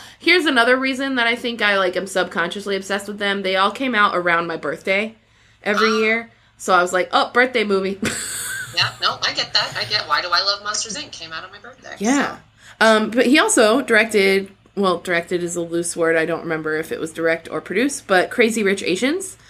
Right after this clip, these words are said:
Speaker 1: um, which
Speaker 2: Okay.
Speaker 1: was the highest grossing film of the weekend of August seventeenth in twenty eighteen.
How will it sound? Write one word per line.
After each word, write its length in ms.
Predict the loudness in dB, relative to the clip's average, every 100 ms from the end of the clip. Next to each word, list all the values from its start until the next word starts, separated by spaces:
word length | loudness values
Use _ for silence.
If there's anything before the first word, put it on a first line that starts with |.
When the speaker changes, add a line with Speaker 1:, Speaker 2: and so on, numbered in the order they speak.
| -20 -14 0
Speaker 1:
um, 240 | 4 4
which 140 | 4 0
Speaker 2:
Okay. 240 | -2 -6 -2
Speaker 1:
was 260 | 2 4
the 80 | 4
highest 320 | 2 4 2 4
grossing 360 | 2 2 0
film 240 | 2 2 2
of 160 | 0
the 100 | 2
weekend 540 | 0 0 -2 0 0 0
of 100 | 0
August 320 | 2 2 2
seventeenth 520 | 0 -2 -2 -4 -4 -4
in 80 |
twenty 280 | -4 -4 -2
eighteen. 480 | -4 -4 -2 -2 -2